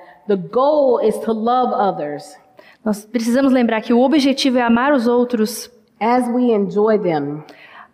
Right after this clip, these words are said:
Speaker 2: é, quando nós, é, desfrutamos delas,
Speaker 1: instead of enjoying them and then deciding, "Mm, maybe I'll love her later."
Speaker 2: em vez de você primeiro desfrutar da presença da pessoa e depois decidir, "Ah, eu vou amar."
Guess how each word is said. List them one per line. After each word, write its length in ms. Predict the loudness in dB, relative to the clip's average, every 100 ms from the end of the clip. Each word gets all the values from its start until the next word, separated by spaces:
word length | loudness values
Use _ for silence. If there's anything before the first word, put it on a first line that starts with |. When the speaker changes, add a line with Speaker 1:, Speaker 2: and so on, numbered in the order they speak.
| -6
Speaker 2:
é, 460 | -2 0 0 -2 -2
quando 260 | 0 2 2
nós, 440 | 2 -2 -6 -8 -4
é, 340 | -2 -2 -2 -2
desfrutamos 840 | -4 -2 -2 -2 0 2 4 2
delas, 680 | 2 0 2 0 -2 -12 -8 -2
Speaker 1:
instead 600 | 0 -2 -4 -2 0 2
of 160 | 0 2
enjoying 600 | 0 0 0 2 2 2
them 220 | 0 0
and 100 | 0
then 300 | 0 0 -2 -4
deciding, 560 | -6 -2 -2 0 0 -2
"Mm, 440 | -2 -2 -2 0
maybe 260 | 2 0 0
I'll 180 | -2 0
love 220 | -2 -2
her 100 | -4
later." 380 | -6 -10 -12 -4
Speaker 2:
em 100 | 0
vez 300 | 2 2 2
de 40 | 2
você 240 | 0 0
primeiro 460 | 0 2 4 4 2
desfrutar 520 | 0 0 0 0 0
da 100 | 0
presença 340 | 0 0 0 0
da 120 | -2
pessoa 360 | -2 -2 0 0
e 20 |
depois 320 | 0 0 0
decidir, 420 | 0 -2 -2 0 2
"Ah, 220 | 2 0
eu 60 | -2
vou 160 | -2 0
amar." 340 | 0 0 -6